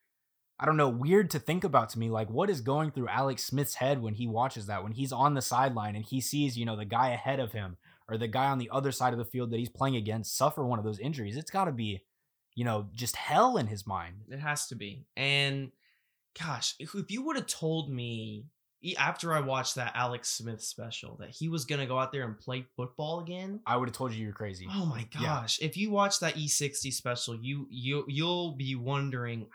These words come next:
Speaker 2: how in God's name
Speaker 1: Yeah.
Speaker 2: is this guy playing football right
Speaker 1: I mean, the,
Speaker 2: now.
Speaker 1: the dude literally almost died.
Speaker 2: Yeah.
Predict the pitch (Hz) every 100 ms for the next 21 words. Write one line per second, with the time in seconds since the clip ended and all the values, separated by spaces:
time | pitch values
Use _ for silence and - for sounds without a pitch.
0 | - 139 143 147 151 156 143 113 107 117
1 | 117 131 127 120 117 117 107 104 113 120
2 | - 113 107 104 113 110 110 113 107 -
3 | - - 156 185 156 139 165 156 226 127
4 | 139 131 113 110 95 92 - 92 - -
5 | - 127 107 92